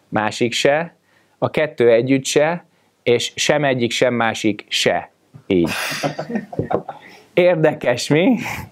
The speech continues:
De hogyha így lepucolod a dualisztikus nézetektől a saját kis tükörszerű tudatodat, akkor viszont a megoldás előjön.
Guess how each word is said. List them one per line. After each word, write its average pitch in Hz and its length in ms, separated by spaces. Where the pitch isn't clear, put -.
De 143 460
hogyha 156 360
így 147 100
lepucolod 156 640
a 131 260
dualisztikus 139 680
nézetektől 123 720
a 113 60
saját 113 480
kis - 200
tükörszerű 107 540
tudatodat, 160 640
akkor 131 480
viszont 117 480
a 120 40
megoldás 107 640
előjön. 101 540